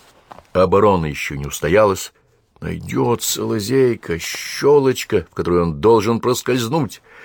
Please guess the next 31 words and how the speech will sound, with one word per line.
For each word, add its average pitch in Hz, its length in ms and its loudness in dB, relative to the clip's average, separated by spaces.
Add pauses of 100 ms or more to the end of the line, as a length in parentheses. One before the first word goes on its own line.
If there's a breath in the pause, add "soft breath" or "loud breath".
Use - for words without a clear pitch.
(280 loud breath)
да 95 100 0
и 107 60 4
в 104 60 6
ремонтной 113 500 4
роте 107 300 4
его 98 100 2
не 92 100 -4
сразу 85 320 -4
хватится. - 480 -8 (1400 loud breath)
Павел, 160 480 6
как 156 200 0
и 165 60 4
всё 156 280 0
отделение 139 640 2
ремонтников, 135 680 2
спал 120 360 2
в - 40 -14
сарае. 95 400 2 (880 loud breath)
Ночью 98 320 0
он 90 60 2
встал, 110 480 4 (380 soft breath)
вышел 107 340 0
на 85 120 2
улицу 135 500 0
и 175 160 0
направился 143 680 2
к - 80 -14
передовой. 95 640 0 (460 soft breath)
Шёл, 117 480 2
не 110 140 2
скрываясь. 104 720 0